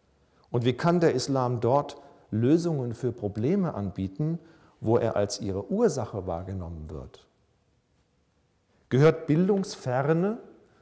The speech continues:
zum Referenzrahmen einer Religionspädagogik, die sich bevorzugt dem Bild vom bildsamen Menschen widmet? Eindeutig ja. Denn der sogenannte lebensweltliche Bezug des Religionsunterrichts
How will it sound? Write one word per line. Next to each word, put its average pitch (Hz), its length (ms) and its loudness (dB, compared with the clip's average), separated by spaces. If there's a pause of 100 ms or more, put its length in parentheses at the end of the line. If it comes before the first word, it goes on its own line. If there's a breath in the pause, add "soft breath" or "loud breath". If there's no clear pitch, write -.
(100)
zum 143 200 0
Referenzrahmen 135 1000 -2
einer 113 280 -6
Religionspädagogik, 120 1600 -2 (560 loud breath)
die 113 80 0
sich 110 240 -6
bevorzugt 127 760 0
dem 107 160 -2
Bild 139 320 -4
vom 104 220 -10
bildsamen 104 680 -6
Menschen 110 500 -6
widmet? 156 580 -8 (300)
Eindeutig 151 560 -2
ja. 151 380 -2 (720 soft breath)
Denn 120 100 4
der 120 140 6
sogenannte 147 540 6
lebensweltliche 127 760 0
Bezug 185 560 -6
des 113 220 -8
Religionsunterrichts 101 1300 -4